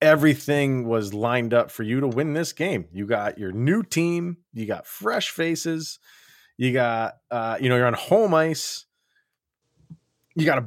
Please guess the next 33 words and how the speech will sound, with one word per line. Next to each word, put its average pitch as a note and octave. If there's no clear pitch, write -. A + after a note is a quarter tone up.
backup F#3
goalie D#3+
going E3+
who's, C3
who's B2
not E3
having D#3
the C#3+
best C#3+
of A#2+
seasons. C#3+
One A#2
goal, F#2
a B2
little C3
bit A2+
let G#2
down, E2
and, C3+
and B2+
a G2
really D3+
bad B2
performance G#2
by F2+
the, F2+
the F2+
special E2+
teams D2+
in D#2+
the D#2+
power -
play. -